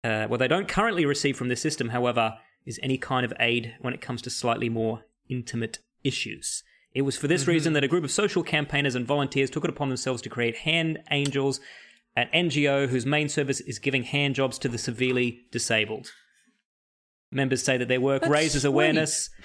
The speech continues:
Speaker 1: of the fact that disabled people are often depicted as desexualized, as well as having their sexuality constantly neglected, despite the fact that they share exactly the same desires as anybody else. So going on jerking off, uh, cripples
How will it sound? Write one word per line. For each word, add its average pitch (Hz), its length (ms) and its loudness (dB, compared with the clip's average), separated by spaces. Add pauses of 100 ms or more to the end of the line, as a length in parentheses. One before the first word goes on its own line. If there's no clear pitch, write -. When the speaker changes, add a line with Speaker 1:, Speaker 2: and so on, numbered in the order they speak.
(140)
Speaker 1:
of 131 80 0
the 127 60 -2
fact 151 240 2
that 143 100 0
disabled 143 460 2
people 143 280 2
are 123 120 0
often 139 240 0
depicted 127 420 -2
as 117 160 0
desexualized, 120 1000 0
as 113 120 -4
well 120 120 0
as 117 100 -2
having 120 260 0
their 110 100 2
sexuality 117 580 -2
constantly 120 540 -4
neglected, 113 640 -2 (240)
despite 123 320 0
the 117 80 -8
fact - 220 -2
that - 80 -10
they 113 60 -4
share 113 220 -2
exactly 131 460 -2
the 113 80 -10
same 110 240 -4
desires 104 560 -4 (360)
as - 160 -12
anybody 107 440 -6
else. - 400 -10 (600)
So 127 100 0
going 156 280 2
on 151 220 -2
jerking 185 400 0
off, - 460 -2 (760)
uh, 127 340 2
cripples 254 520 -2